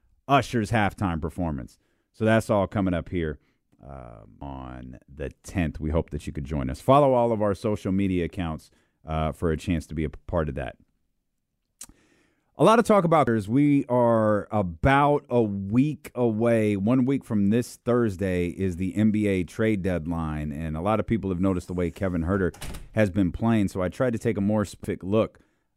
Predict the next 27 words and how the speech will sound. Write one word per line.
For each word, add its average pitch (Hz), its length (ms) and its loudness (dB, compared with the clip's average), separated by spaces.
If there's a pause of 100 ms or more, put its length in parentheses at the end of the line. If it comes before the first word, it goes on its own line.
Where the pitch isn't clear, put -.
uh, 82 300 -4
at 101 200 -2
his 87 280 -2
numbers. 90 500 2
And 85 100 -2
when 82 120 -2
you 82 80 -4
look 127 240 -2
back, 101 340 -2
Kevin 127 280 -2
Huerter, 98 380 0
through 107 180 -4
the 90 80 -2
first - 540 -4
thirty-six 135 800 -2
games 107 400 2
of 92 60 -4
the 87 80 -6
season, 85 500 -2 (460)
was 98 160 -4
averaging 101 640 2
nine 131 420 2
point 120 480 -2
five 110 580 -2
points 110 420 0
per 101 200 -2
game. 85 460 -2